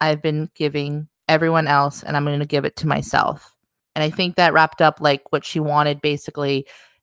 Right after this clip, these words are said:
in the end of last episode, she was just, like, at her breaking point. She was done, and she's finally, like, trying to move on. But again, Ruzgar is just making it so hard for her. But she's getting there. I feel like she is,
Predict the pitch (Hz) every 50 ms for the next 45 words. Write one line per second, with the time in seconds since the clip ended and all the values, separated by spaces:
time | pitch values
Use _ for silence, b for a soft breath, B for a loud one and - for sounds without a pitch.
0 | _ - 156 160 151 160 160 156 156 156 143 156 202 214 233 220 - 220 202 -
1 | 202 - - 202 190 185 185 185 185 - - - 160 151 156 - 165 156 - -
2 | 160 147 147 - 151 147 147 143 - 196 196 190 190 185 - 196 185 175 - -
3 | - 151 139 139 - - - 202 190 185 175 175 170 170 165 _ _ _ _ _
4 | _ _ _ - 156 156 - 170 147 - - 175 165 160 160 156 156 151 147 143
5 | - - - 175 156 151 151 151 147 147 143 147 160 160 160 156 151 151 151 147
6 | 147 147 - 156 147 143 139 151 147 143 143 143 143 - _ _ - 156 151 147
7 | 147 147 - - 143 139 135 135 135 135 - - - 135 135 131 - - - -
8 | _ _ _ _ _ _ _ _ - 151 156 151 - - 151 143 135 - - -
9 | - 151 147 147 143 143 151 143 151 156 - - - 156 147 - - - - -
10 | _ _ _ _ _ _ _ _ _ _ - 196 - 294 233 - 302 294 269 220
11 | 180 156 151 151 156 - _ _ _ _ _ - 170 165 - 185 180 170 170 -
12 | - 180 170 165 170 170 170 170 165 - -